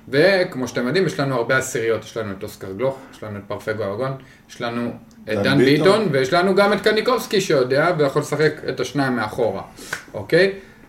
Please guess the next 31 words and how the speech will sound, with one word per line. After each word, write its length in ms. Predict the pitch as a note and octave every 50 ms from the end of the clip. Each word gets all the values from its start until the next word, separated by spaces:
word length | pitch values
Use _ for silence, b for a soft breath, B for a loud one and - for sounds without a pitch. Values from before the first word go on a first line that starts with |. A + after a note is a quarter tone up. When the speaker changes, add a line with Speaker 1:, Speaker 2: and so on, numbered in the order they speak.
| - - - - - - - -
Speaker 1:
אז 400 | A#2+ B2 B2+ A#2+ A2 G#2+ - - -
אני 100 | B2 A#2
חושב 180 | - - D#3+
שפריצה 640 | E3 - D#3 - - - F3+ F3+ F3+ F3 F3 D#3+ C#3
ואובנוביץ', 840 | C3+ C3+ B2+ C3 D3 D#3 D#3+ D#3 C#3+ C#3 C#3 C3+ C3+ - - - - B2+
אה, 500 | A2+ A2+ G#2+ G#2+ G#2+ G#2 G2+ G2+ F#2+ F#2+ F#2+ E2+ - - - - - - - - - _ - - - - -
יכולים 260 | - C3 C3 C#3 C3+
כל 140 | C#3+ C3+ B2+ -
פעם 400 | C3+ C3 C3 A#2+ A#2 A2 G#2+ A2
להחליף 300 | G#2+ G#2 - C3+ C3 A#2+
ביניהם 440 | A#2+ C3+ B2 A#2+ B2+ C3 B2 A#2 A2+
את 140 | A2 -
התשע, 540 | G2 - - D#3 F#3+ G3 F#3+ - G#3 F#3+ F3+ E3+ C3+ A2+
יש 260 | A2 A2+ A2 - -
לך 180 | C3 A#2+ - A#2
את 260 | A2+ G#2 G2+ G#2 -
כל 220 | - C3+ A#2+ A#2+ A#2 G#2+ G#2 G#2 G2+ - B B B B B B B B B B - -
העמדה 420 | A2 G#2+ A2 A2 A2 C3 C3 C3+
הזאת 280 | C#3 B2 B2 B2 A#2 -
של 320 | - B2 A2+ G#2+ G#2 F2 - -
זהבי 560 | - G#2 G2+ F#2 F#2 A#2+ A#2+ B2 A#2+ A#2 A2+ A2
שהיא 320 | - A#2 A2 G#2 G#2 G2+ G#2+
בנקר, 420 | A2 A#2+ C3 C#3 C3+ - D3+ C#3 C3
אין 100 | B2+ B2+ C3
מה 100 | C3 C3
לעשות 380 | B2 A#2+ A#2 - C3 A#2+ -
איך 80 | B2 -
שלא 280 | - B2 A#2+ A#2+ A#2+ A#2
תהפוך 440 | - - A2 - - D#3 D3+ D3+ -
את 100 | C#3 C3+
זה, 220 | C3+ D#3+ F3 -